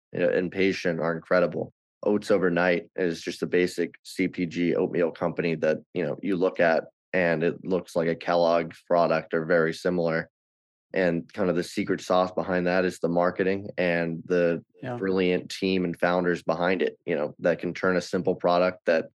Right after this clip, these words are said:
Speaker 1: is healthy and get it in front of the eyes of every consumer.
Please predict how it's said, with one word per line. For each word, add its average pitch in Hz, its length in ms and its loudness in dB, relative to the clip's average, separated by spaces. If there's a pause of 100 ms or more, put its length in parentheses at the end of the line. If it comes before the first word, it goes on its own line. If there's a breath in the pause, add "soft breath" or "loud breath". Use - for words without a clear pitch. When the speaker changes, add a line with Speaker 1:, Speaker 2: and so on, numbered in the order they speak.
(140)
Speaker 1:
is 85 140 -4
healthy 90 500 0 (220)
and 85 460 0
get 90 160 2
it 87 80 2
in 92 140 -2
front 92 160 0
of 90 60 2
the 80 140 2
eyes 87 220 2
of 82 80 -2
every 82 180 0
consumer. 85 580 -2